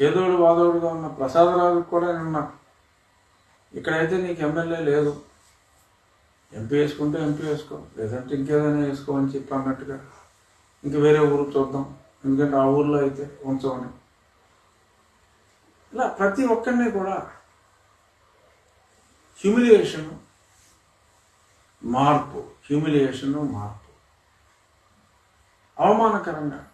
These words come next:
మరి ఆఖరికి తమ్మినేని సీతారాం గారు కూడా మరి సీట్ లేదన్నట్టుగా, కావాలంటే ఎంపీ వేసుకోమన్నట్టుగా మనం చూసాం. ఆయన శాసనసభలోనే మరి ఒక పార్టీ సైనికుడిగా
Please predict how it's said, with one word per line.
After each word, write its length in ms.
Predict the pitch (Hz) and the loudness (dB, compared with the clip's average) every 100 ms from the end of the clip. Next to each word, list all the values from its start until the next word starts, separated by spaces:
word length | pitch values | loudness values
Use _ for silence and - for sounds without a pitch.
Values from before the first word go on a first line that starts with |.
| - | -2
మరి 400 | 170 170 - - _ _ _ _ _ _ _ _ _ _ _ _ _ _ _ 147 | 0 0 -2 -12 _ _ _ _ _ _ _ _ _ _ _ _ _ _ _ -6
ఆఖరికి 440 | 165 196 180 175 | -2 -4 -4 -6
తమ్మినేని 520 | - 165 180 175 165 | -2 -2 0 -2 -6
సీతారాం 580 | 147 160 180 175 170 170 | -8 -4 0 2 2 0
గారు 200 | 165 160 | -2 -4
కూడా 320 | 165 160 - - _ _ _ _ _ _ _ _ _ _ _ _ _ 139 | -8 -8 -10 -18 _ _ _ _ _ _ _ _ _ _ _ _ _ -10
మరి 160 | 135 | -8
సీట్ 240 | 135 151 151 | -6 -8 0
లేదన్నట్టుగా, 720 | 151 143 135 135 135 135 135 | 0 2 0 -2 -4 -8 -8
కావాలంటే 600 | 131 139 139 139 135 131 | 0 2 4 2 0 -4
ఎంపీ 300 | 127 127 135 | -6 -2 -2
వేసుకోమన్నట్టుగా 1000 | 127 123 131 123 123 120 - 123 101 107 - _ _ _ _ _ _ 120 | -2 -8 -12 -12 -12 -14 -14 -12 -12 -14 -20 _ _ _ _ _ _ -8
మనం 320 | 127 120 135 | -6 -4 -4
చూసాం. 320 | 135 123 113 - 135 | -4 -6 -14 -6 0
ఆయన 340 | 170 190 - - _ | 2 0 -6 -16 _
శాసనసభలోనే 880 | - 160 180 175 170 165 165 165 170 - - _ _ _ _ _ _ _ _ _ _ _ _ _ _ _ - | 0 0 2 -2 -2 -4 -4 -6 -8 -12 -20 _ _ _ _ _ _ _ _ _ _ _ _ _ _ _ -6
మరి 140 | 139 | -4
ఒక 140 | 139 139 | -4 -4
పార్టీ 400 | 143 147 - 147 | 0 0 0 -4
సైనికుడిగా 680 | 143 143 147 147 143 147 | 0 0 0 0 0 -4